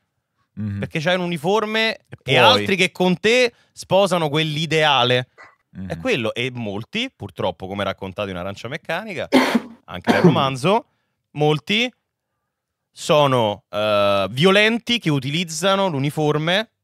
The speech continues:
Speaker 2: in questo caso non sono neanche forze dell'ordine, butta fuori, lo
Speaker 1: Per
Speaker 2: ricordo.
Speaker 1: fingersi buoni.
Speaker 2: Per fingersi dalla parte del giusto, ma
Speaker 1: Mm.
Speaker 2: per essere più violenti dei violenti che dovrebbero combattere.
Speaker 1: Sì.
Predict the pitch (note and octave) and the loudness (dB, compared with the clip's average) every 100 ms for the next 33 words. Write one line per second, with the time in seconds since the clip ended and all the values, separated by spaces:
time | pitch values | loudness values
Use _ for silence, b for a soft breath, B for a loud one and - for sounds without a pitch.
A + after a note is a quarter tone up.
0 | _ _ _ _ _ - G2 F#2+ G2 G2 | _ _ _ _ _ -18 -12 -8 -8 -8
1 | F#2 E2+ G2+ F#2+ G#2 G2+ G2+ - F#2 F#2 | -10 -10 -10 -8 -10 -8 -10 -10 -12 -10
2 | F2+ E2+ E2+ F2 - E2 F#2 F2 F2+ G2+ | -10 -10 -12 -14 -14 -10 -10 -8 -6 -4
3 | F#2 B2+ B2 - A#2+ A2 A#2 B2+ B2 A2+ | -4 -2 -4 -2 -6 -6 -2 2 4 4
4 | A#2+ A2 F3 E3 D3+ D#3 D3 D3+ F3+ F#3+ | 0 -2 -2 -2 -2 -2 0 2 2 0
5 | F#3 E3 D#3+ C#3 G#3 - - E3 C#3 C3+ | 0 -2 -2 -4 -6 -6 -4 -2 0 0
6 | D3+ - D3 E3 D3 D3 E3 G3 F3+ E3 | -2 -2 -4 -6 -4 -2 0 0 -2 -4
7 | D#3+ E3 G#3 G3+ F#3+ F3 D3+ F3 F3 E3+ | 0 2 2 0 -2 -2 0 -2 0 0
8 | D#3 D#3 E3+ D3 - A2+ G2 F2 | 0 0 0 0 -2 -2 -2 -4